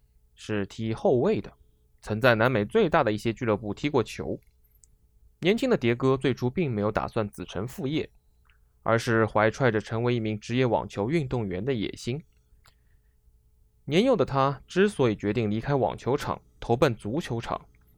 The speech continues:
是因为一九九一年九月十四日发生的那起意外事件。当时他的姐姐亚历杭德罗在一个下雨的周六早晨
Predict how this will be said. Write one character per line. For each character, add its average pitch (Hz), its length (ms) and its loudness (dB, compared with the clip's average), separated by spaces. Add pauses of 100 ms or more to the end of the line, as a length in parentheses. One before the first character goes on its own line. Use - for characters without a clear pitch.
(220)
是 - 160 -6
因 113 140 2
为 110 140 4
一 117 40 -2
九 120 160 2
九 98 220 -2
一 113 100 -4
年 110 200 0
九 98 160 -4
月 90 100 -2
十 117 180 -4
四 175 220 0
日 98 100 -2
发 107 220 0
生 104 160 -4
的 98 80 0
那 104 160 -2
起 - 340 -14 (200)
意 165 180 -2
外 104 240 -4
事 - 240 -8
件。 87 240 -4 (1400)
当 240 160 4
时 127 240 0
他 147 140 0
的 151 80 2
姐 98 220 -2
姐 107 340 0 (180)
亚 120 120 4
历 113 80 2
杭 110 200 0
德 139 80 0
罗 107 360 2
在 107 260 6
一 101 100 0
个 110 220 2
下 165 300 2
雨 101 100 -2
的 90 80 -2
周 151 160 -2
六 165 100 0
早 - 240 0
晨 92 320 -6